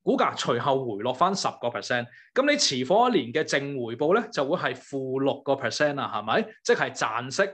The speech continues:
但係蝕咗個價啦。除非呢，你真係有長線持有嘅打算啦。Let's say，啊，十年內呢，我都唔會沽㗎啦，嚇。而假如將來十年呢，每年佢都派到四厘息嘅話，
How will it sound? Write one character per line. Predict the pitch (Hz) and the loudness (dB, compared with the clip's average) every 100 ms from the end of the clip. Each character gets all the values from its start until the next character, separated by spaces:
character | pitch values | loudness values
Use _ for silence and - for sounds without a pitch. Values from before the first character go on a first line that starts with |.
| - | -4
但 | 123 | -4
係 | 113 | -4
蝕 | 107 127 123 | -6 -8 -4
咗 | 127 | -4
個 | 139 113 | -2 -2
價 | 110 98 | -2 0
啦。 | 98 92 _ - - - | -4 -10 _ -20 -16 -4
除 | - | 0
非 | 151 247 269 | 4 6 6
呢， | 254 | 4
你 | 160 | 0
真 | - 247 254 | 0 -2 2
係 | 254 147 117 110 | 0 2 -2 -2
有 | 113 131 | -2 -2
長 | 180 127 101 104 | -4 -4 -4 -4
線 | 117 147 147 | -4 -4 -2
持 | 139 - 98 | -4 -4 -6
有 | 98 147 | -4 -2
嘅 | 135 | -2
打 | 101 113 | -2 -2
算 | - 135 131 | -2 -2 0
啦。 | 151 147 - - - | 0 -2 -8 -10 2
Let's | 226 | 2
say， | - 220 214 | 4 4 6
啊， | 180 131 120 | 6 2 2
十 | - 135 | 0 -2
年 | 117 107 | -4 -4
內 | 123 143 | 0 2
呢， | 202 160 | 2 4
我 | |
都 | 139 | 2
唔 | 135 101 | 2 0
會 | 113 | -10
沽 | 131 165 147 | -4 0 0
㗎 | |
啦， | 123 107 - | 0 -2 -4
嚇。 | 117 | -6
而 | 110 107 107 | -6 -12 -4
假 | 120 226 | 0 0
如 | 104 113 | -2 -2
將 | 208 220 | 0 2
來 | 110 | 0
十 | 123 - | -2 -4
年 | 104 | -4
呢， | 170 | -4
每 | 180 127 | 0 0
年 | 165 101 | -2 -4
佢 | 127 | -2
都 | 185 | 0
派 | - 139 | 0 -2
到 | 135 | -2
四 | 151 - | -2 0
厘 | 143 151 165 | 0 2 2
息 | 160 | 0
嘅 | - 123 | -2 -4
話， | 104 110 | -2 -2